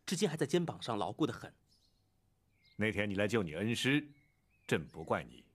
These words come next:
Speaker 2: 古人把忠义看成是美德，你来查清此事是对朕忠，救你恩师呢是义。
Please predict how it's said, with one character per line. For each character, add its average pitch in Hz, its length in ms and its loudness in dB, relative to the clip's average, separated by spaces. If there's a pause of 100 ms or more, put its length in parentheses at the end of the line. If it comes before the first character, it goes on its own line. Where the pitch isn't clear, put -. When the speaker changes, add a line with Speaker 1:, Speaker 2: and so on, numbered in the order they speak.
(1300)
Speaker 2:
古 123 220 4
人 165 400 4
把 69 200 -4 (100)
忠 226 260 6
义 143 160 4
看 110 220 -6
成 90 140 -4
是 - 100 -6
美 58 240 -8 (140)
德， 90 280 -4 (800)
你 113 220 2
来 139 120 4
查 147 220 2
清 185 180 0
此 - 220 -6
事 87 240 -8 (340)
是 - 160 -8
对 - 220 -6
朕 85 260 -8
忠， 151 240 0 (760)
救 175 240 6
你 73 140 -4
恩 185 260 4
师 226 260 4
呢 175 260 4 (300)
是 - 160 -10
义。 - 240 -2